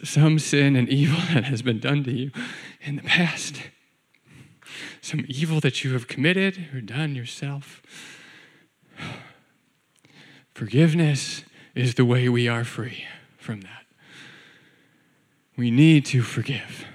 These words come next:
That doesn't mean that we deny, forgiveness doesn't mean you deny that what was done was evil. It's acknowledging that that was evil and that was wrong.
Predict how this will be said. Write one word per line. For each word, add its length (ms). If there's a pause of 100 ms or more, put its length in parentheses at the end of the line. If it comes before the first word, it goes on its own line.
(260)
That 120
doesn't 300
mean 220
that 120
we 260 (1160)
deny, 560 (500)
forgiveness 360
doesn't 240
mean 160
you 80
deny 420
that 420
what 180
was 120
done 220
was 140
evil. 280 (1080)
It's 180
acknowledging 840
that 160
that 200
was 200
evil 340
and 120
that 160
was 200
wrong. 380